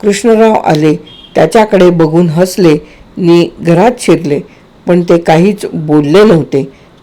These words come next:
ते सरळ आपल्या खोलीत शिरले. ताठ नी नेहमीसारखे भरभर चालत होते ते.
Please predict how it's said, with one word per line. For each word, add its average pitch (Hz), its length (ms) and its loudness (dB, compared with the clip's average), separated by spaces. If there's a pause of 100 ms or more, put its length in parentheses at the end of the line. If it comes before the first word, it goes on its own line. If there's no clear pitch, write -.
ते 170 140 4
सरळ 196 380 2 (400)
आपल्या 160 320 0 (120)
खोलीत 175 340 0
शिरले. 165 400 -2 (540)
ताठ 196 260 2 (480)
नी 180 140 0
नेहमीसारखे 175 920 2
भरभर 156 420 0
चालत 208 480 0
होते 165 240 0
ते. 127 260 -6